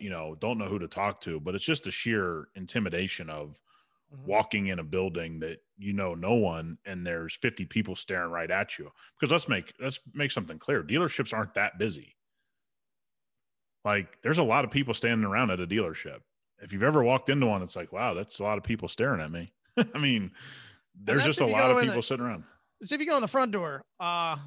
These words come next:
Speaker 2: this is the fun joke of the, uh, the whole education moment. I enjoy going in the back door.
Speaker 1: <laughs>
Speaker 2: Uh, going in the front door is not always the best. You get a lot of gatekeepers. You get, uh, uh, you get people, like you said, standing around, salesmen. You know, you're gonna have to go try and talk to a,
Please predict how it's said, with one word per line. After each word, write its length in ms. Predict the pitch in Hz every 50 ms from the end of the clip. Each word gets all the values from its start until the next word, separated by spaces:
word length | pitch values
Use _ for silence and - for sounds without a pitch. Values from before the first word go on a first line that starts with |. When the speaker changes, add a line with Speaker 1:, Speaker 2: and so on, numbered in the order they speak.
| 147 - _ - -
Speaker 2:
this 160 | 196 196 -
is 220 | 175 175 - - -
the 100 | - 180
fun 260 | - - 208 202 185 175
joke 320 | 147 180 196 202 196 -
of 100 | 180 170
the, 220 | 165 180 180 175 180
uh, 160 | 175 170 151 135 123 - -
the 140 | - 175 170
whole 180 | 170 196 196 190
education 480 | 185 165 165 - 214 214 208 - 190
moment. 260 | 196 208 233 247 247 247 - - - - _ _ _ _
I 240 | - 254 339 381 370
enjoy 300 | 302 202 190 262 285 269
going 240 | 226 233 247 247 247
in 80 | 254 240
the 60 | 226
back 260 | 220 226 220 202 143
door. 360 | 165 156 131 120 113 - - _
Speaker 1:
<laughs> 40 | - - - - - - -
Speaker 2:
Uh, 640 | 233 226 240 - - 214 175 185 208 165 160 160 151 143 135 - - - - - - - - _ _ _
going 160 | 262 302 359 392
in 80 | 381
the 60 | 370 247
front 280 | 202 294 302 294 269
door 160 | 247 277 277
is 100 | 262 202
not 240 | 220 262 269 269 240 214
always 420 | 214 202 220 254 269 269 254 202 190
the 80 | 247
best. 400 | 247 208 214 214 269 269 - -
You 120 | 226 214 190
get 240 | 170 208 202 190 175
a 40 | 170
lot 180 | 180 190 208 214
of 60 | 185
gatekeepers. 800 | 170 202 208 202 180 - 214 214 190 - 208 208 208 196 151 -
You 120 | 180 175
get, 420 | 151 175 190 185 185 170 - -
uh, 340 | 185 185 175 165 160 160 151 143 135 131 165 - _ _ _
uh, 380 | 196 180 175 170 170 165 165 160
you 160 | 165 165 180
get 220 | 180 190 196 170 -
people, 260 | 185 196 170 180 180
like 160 | 175 160 156 151
you 40 |
said, 300 | 156 - 190 180 175 156
standing 340 | - - - 185 180 180 175 175
around, 280 | 170 170 170 175 170
salesmen. 800 | - - - 175 175 170 165 160 151 165 175 170 170 170 170 175 185
You 100 | 190 175
know, 60 | 160
you're 200 | 151 156 175 190
gonna 160 | 190 214 196
have 140 | 190 196 185
to 60 | -
go 140 | 170 185 190
try 220 | 175 - 185 185 165
and 100 | 139 -
talk 380 | - - 175 165 165 160 -
to 180 | - 180 175 165
a, 160 | 151 147 156